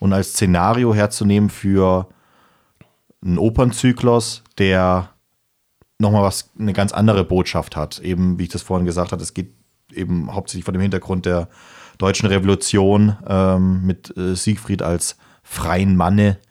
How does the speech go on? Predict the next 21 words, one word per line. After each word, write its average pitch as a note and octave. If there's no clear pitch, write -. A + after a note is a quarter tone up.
der F#2+
da F2+
eben F2+
aufsteht G2
und F2+
sich E2+
auch D#2
gegen F#2+
die F#2
Götter G#2
auflehnt, G2+
ähm, F2+
was E2+
so F2
ein E2
bisschen E2+
an, E2
äh, D#2+
äh, D#2+
Prometheus F#2
erinnert. F#2+